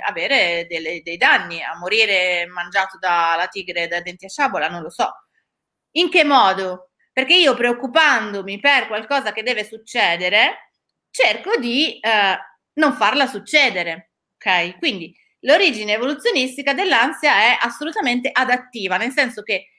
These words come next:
se gli esseri umani non avessero avuto l'ansia,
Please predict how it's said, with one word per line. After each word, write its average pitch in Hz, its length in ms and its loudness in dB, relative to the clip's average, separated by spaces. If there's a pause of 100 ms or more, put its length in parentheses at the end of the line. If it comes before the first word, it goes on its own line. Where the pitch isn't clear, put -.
(120)
se - 500 2
gli 226 160 -6
esseri 269 360 0
umani 185 640 -2
non 285 260 0
avessero 247 680 0
avuto 226 380 -2
l'ansia, 180 840 -2